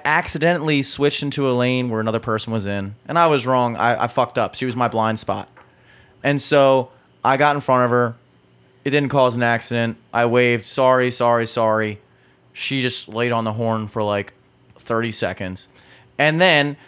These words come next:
she drives around me and literally takes her car and tries to sideswipe me. Like, she took her car, like,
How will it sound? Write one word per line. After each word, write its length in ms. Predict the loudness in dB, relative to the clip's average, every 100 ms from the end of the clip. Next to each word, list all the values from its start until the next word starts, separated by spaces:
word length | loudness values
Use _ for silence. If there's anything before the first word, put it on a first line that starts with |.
| -10
she 240 | -6 -4
drives 400 | 0 4 4 4
around 420 | 0 0 2 0
me 240 | -2 -4 -8 -18 _ _ -2
and 240 | 0 2
literally 380 | 2 4 4 4
takes 340 | 2 2 2 2
her 80 | 0
car 440 | 2 6 8 8
and 220 | 4 0
tries 460 | 0 4 4 4 2
to 60 |
sideswipe 760 | 0 0 0 2 2 2 0 2
me. 80 | 2
Like, 160 | 0
she 160 | 0 -2
took 240 | 0 0
her 100 | 0
car, 480 | -2 2 6 6 6
like, 320 | 4 2 2